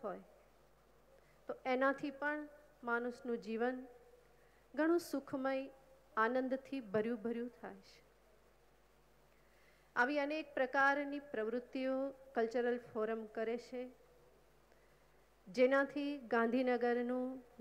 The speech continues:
જનજીવન ધબકતું રહે છે.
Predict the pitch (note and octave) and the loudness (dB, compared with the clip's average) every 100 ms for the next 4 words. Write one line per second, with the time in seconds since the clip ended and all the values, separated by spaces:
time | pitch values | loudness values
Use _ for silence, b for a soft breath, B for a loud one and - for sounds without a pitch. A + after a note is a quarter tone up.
0 | F3 A#3 A#3+ G#3 A3 G#3+ A3+ A#3+ C4 - | 0 2 4 0 -2 0 0 0 -4 -14
1 | - - _ - F3+ E3 G#3 G3 B3 - | -20 -20 _ -20 -6 2 2 2 -2 -2
2 | - A#3+ F#3 F#3 - | 0 0 0 -6 -16